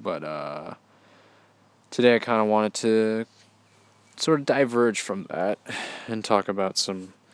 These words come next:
other things, I guess. Um, it's been a very, well, it's the beginning of the week. Technically, it is Tuesday, or towards the beginning of the week.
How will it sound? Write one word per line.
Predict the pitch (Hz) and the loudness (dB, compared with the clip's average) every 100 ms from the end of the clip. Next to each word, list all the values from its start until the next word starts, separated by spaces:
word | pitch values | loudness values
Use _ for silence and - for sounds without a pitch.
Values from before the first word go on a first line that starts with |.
| _ _ _ _ - | _ _ _ _ -2
other | 104 101 | 0 0
things, | 98 - 104 117 123 117 | -2 -2 -2 -2 -2 -2
I | |
guess. | 113 117 143 160 - - - - - | 0 0 0 -4 -6 -8 -12 -20 -4
Um, | 107 107 107 101 101 98 98 _ _ _ _ - - | 4 8 8 6 2 -6 -10 _ _ _ _ -18 -10
it's | - | -2
been | 160 | 2
a | 151 | 4
very, | 156 156 151 147 143 139 - _ _ _ - - - _ _ _ _ | 6 6 4 2 -2 -4 -12 _ _ _ -20 -20 -20 _ _ _ _
well, | 120 | 4
it's | 120 - | 4 4
the | |
beginning | 131 143 147 113 | 0 2 4 2
of | |
the | 104 | 0
week. | - 85 - - - - _ _ _ | -4 -6 -6 -12 -14 -20 _ _ _
Technically, | - - - - - - 113 - | -4 -4 -6 -10 -8 -8 -10 -12
it | - | -10
is | - - - - - - _ _ _ _ | -6 0 2 2 -2 -14 _ _ _ _
Tuesday, | - - - - - 64 147 - _ _ _ _ _ _ _ _ | -4 -4 -4 -6 -4 -4 -6 -12 _ _ _ _ _ _ _ _
or | - | -14
towards | - 113 101 - | 0 2 2 -2
the | - - | -10 -8
beginning | - 82 85 | -6 -6 -8
of | |
the | 76 | -6
week. | 78 64 - - - | -4 -6 -8 -14 -16